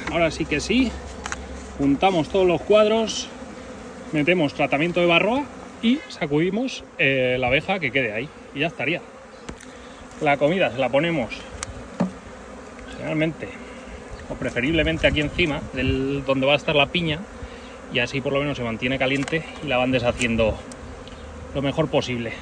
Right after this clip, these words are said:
Vale, voy a cerrar ya, le meto el, el tratamiento de barroa, cierro y ya está, y vamos sacando abeja. Vale, pues colmena cerrada, hemos tardado poco con esta, la verdad.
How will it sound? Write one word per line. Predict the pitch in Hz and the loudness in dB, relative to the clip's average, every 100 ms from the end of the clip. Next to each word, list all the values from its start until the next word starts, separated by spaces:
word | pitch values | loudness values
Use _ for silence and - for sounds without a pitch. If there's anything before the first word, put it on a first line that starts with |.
| - - - | -12 -14 -4
Vale, | 143 | 0
voy | 139 | 4
a | 196 | 4
cerrar | 180 151 139 | 4 4 4
ya, | 143 269 - - - - - | 4 2 0 -12 -14 -14 -8
le | 139 | -6
meto | 170 180 | -2 0
el, | 165 | 2
el | 156 165 175 | 2 0 -4
tratamiento | 160 160 156 156 | 0 2 2 4
de | 151 | 4
barroa, | 151 226 220 | 4 2 2
cierro | 175 220 277 277 - | 0 2 2 0 -4
y | 127 | -2
ya | 131 | -2
está, | - 196 | -2 -2
y | |
vamos | 139 139 131 | -2 -2 -4
sacando | 143 135 123 | -2 -2 -2
abeja. | 113 - 123 - - - - - - - - - - - - - - - | -4 -6 -10 -12 -16 -16 -14 -14 -16 -16 -14 -8 -8 -8 -10 -12 -14 2
Vale, | 160 131 147 - - | 4 4 0 -8 -10
pues | 160 139 | -8 -2
colmena | 143 139 180 147 | 0 2 2 2
cerrada, | 156 190 226 262 - - - - | 4 8 8 6 2 -10 -14 -6
hemos | 208 160 | -4 0
tardado | 147 139 147 | 0 2 4
poco | 147 139 | 4 4
con | 127 | 2
esta, | - - | -2 0
la | 131 | 2
verdad. | 127 170 | 2 2